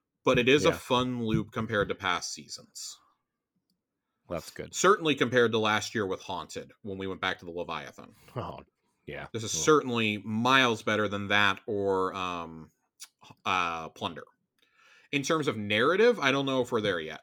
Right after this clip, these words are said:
Speaker 1: We're two weeks in. <sighs> What? I think we talked about her last week. Let's, let's talk about Sloane a little bit here.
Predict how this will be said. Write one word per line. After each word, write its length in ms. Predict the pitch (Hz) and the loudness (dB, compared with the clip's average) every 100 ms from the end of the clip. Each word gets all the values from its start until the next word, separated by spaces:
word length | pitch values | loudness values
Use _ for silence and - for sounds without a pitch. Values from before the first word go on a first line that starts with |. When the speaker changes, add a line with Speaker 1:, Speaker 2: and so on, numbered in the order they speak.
| _ | _
Speaker 1:
We're 140 | 120 | -10
two 200 | 113 202 | -6 -4
weeks 320 | 190 185 160 190 | -2 -4 -4 -2
in. 360 | 170 165 165 160 - _ _ _ _ _ _ _ _ _ _ | 0 0 -2 -6 -10 _ _ _ _ _ _ _ _ _ _
<sighs> 320 | - - - | -10 -8 -10
What? 360 | 151 165 285 - _ _ _ - - - - - - - | 0 4 4 2 _ _ _ -18 -18 -20 -20 -20 -16 -4
I 80 | |
think 140 | 165 214 | -2 0
we 100 | 196 | 0
talked 280 | 151 131 - | 0 -2 -2
about 140 | 110 | -2
her 80 | 101 | 0
last 180 | 98 - | -2 -6
week. 80 | - | -12
Let's, 200 | 403 - | -12 -8
let's 140 | 453 - | -10 -4
talk 160 | 370 | -4
about 220 | - 123 | -2 -4
Sloane 320 | - - 82 80 | -4 -8 -8 -10
a 60 | |
little 200 | - - | -14 -16
bit 140 | 73 - | -20 -20
here. 160 | - | -20